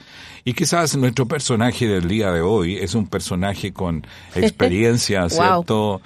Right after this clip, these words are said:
Speaker 2: <laughs>
Speaker 1: particulares, eh, desde muy temprana edad, que lo hacen y lo constituyen en un hombre de fe, eh, especial. Me refiero a Isaac. El libro de Hebreos, en el capítulo once,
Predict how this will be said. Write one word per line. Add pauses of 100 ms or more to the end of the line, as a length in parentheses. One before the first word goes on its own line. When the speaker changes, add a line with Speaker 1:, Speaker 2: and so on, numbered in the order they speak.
Speaker 2:
<laughs>
Speaker 1:
particulares,
eh,
desde
muy
temprana
edad, (140)
que
lo
hacen
y
lo
constituyen (200)
en
un
hombre
de
fe, (460)
eh, (100)
especial.
Me
refiero (180)
a
Isaac. (240)
El
libro
de
Hebreos,
en
el
capítulo
once,